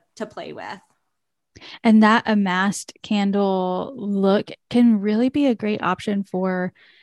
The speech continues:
Speaker 2: um, for florists and, and homemakers
Speaker 1: Mm-hmm.
Speaker 2: who, you know, are just,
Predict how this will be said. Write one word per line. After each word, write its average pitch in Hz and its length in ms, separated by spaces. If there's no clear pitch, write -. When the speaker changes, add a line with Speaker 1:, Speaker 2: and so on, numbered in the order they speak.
Speaker 2:
um, 240 420
for 220 160
florists 196 680
and, 240 540
and 277 280
homemakers 226 720
Speaker 1:
Mm-hmm. 196 100
Speaker 2:
who, 196 800
you 220 120
know, 185 480
are 185 460
just, - 520